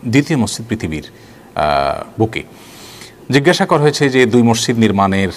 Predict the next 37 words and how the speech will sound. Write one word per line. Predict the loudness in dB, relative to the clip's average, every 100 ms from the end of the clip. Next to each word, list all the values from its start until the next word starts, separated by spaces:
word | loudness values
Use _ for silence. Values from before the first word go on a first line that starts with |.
| -6 -2
মধ্যকার | 0 0 0 2 2 2
সময়ের | -2 -6 -2 0 0
ব্যবধান | 0 -2 -2 -4 -4 -4
কত | -2
বছর | 0 -2 -4
ছিল? | -6 -6
তিনি | -4
বলেছিলেন | -4 -4 -6 -10 -12 -4
চল্লিশ | -4 -2 -2
বছরের | -2 -2 -2
ব্যবধান | -2 -4 -8
ছিল, | -10 -8
অর্থাৎ | -6 -4 -6 -4
মক্কার | -6 -6 -8
মসজিদে | -8 -10
হারাম | -6 -6 -4
নির্মাণের | -4 -4 -6
চল্লিশ | -6 -4
বছর | -4 -6
পর | -4 -6 -8 -10
মসজিদে | -6 -4
আকসা | -6 -4 -6 -6 -6
নির্মাণ | -6 -6
করা | -2 -2
হয়েছে। | -2 -8 -8
তাহলে | -2 0 -2 -6 -20 -20 -8 -4
পৃথিবীর | 0 2 2
দ্বিতীয় | 0 0 0
মসজিদ | 0 0
হিসাবেও | 0 2 2 2 -2 -16 -6
এই | -2
মসজিদের | -2 -2 -4 -4 -6
বিশেষ | -10 -8 -6
গুরুত্ব | -2 -2 0 -2
এবং | -2 -6 -8
তাৎপর্য | -6 -4 -6 0
রয়েছে। | 2 2 0